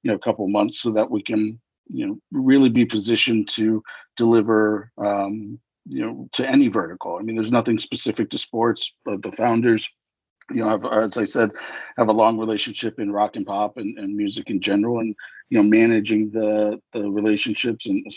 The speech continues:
particularly, I think, the, uh, kind of street team concept of nightclubs and, and, uh, and sheds and,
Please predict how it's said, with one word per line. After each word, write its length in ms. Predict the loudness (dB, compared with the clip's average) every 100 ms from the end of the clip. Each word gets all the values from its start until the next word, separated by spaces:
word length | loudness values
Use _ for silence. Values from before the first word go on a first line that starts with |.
| -10
particularly, 720 | -6 -4 -2 2 2 4 4
I 80 | 2
think, 280 | 2 -2 -2
the, 280 | -2 0 0
uh, 200 | 0 -4 -6 -20 -20 -4
kind 160 | 0
of 60 | 0
street 400 | 0 -4 -4 -4
team 340 | -2 2 2 0
concept 720 | 2 2 2 2 0 0 -4
of 160 | -8 -4
nightclubs 840 | 0 0 0 -2 0 0 -4 -6
and, 220 | -4 -4 -4
and, 360 | -4 -2 -4
uh, 280 | -6 -6 -8 -10 -20 -20 _ -2
and 360 | 0 0 -2
sheds 540 | 0 2 4 2 -2 -4
and, 200 | -4